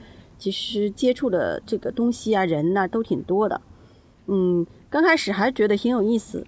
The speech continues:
但是慢慢的话也，也其实可能跟自己当时还是相对来说比较 junior，看不到更多、更宽广的一些东西，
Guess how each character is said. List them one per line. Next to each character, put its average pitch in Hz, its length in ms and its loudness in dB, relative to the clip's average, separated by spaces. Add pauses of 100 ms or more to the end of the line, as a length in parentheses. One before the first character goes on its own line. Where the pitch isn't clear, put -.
但 285 140 2
是 285 80 2
慢 269 180 4
慢 262 220 4
的 226 100 0
话 214 160 0
也， 175 260 -2
也 180 160 0
其 240 160 -4
实 262 240 0 (380)
可 - 140 0
能 220 200 2
跟 302 180 4
自 311 200 2
己 190 160 -2
当 285 240 0
时 214 240 -2
还 190 180 -2
是 220 400 2
相 - 240 -2
对 294 120 2
来 170 100 0
说 202 140 -4
比 247 100 -2
较 220 120 2
junior， 262 440 0
看 349 260 2
不 254 140 -6
到 208 460 0
更 254 240 0
多、 247 320 2
更 254 160 0
宽 320 260 2
广 - 180 -2
的 - 60 -2
一 190 40 0
些 233 120 -2
东 262 220 2
西， 226 260 -2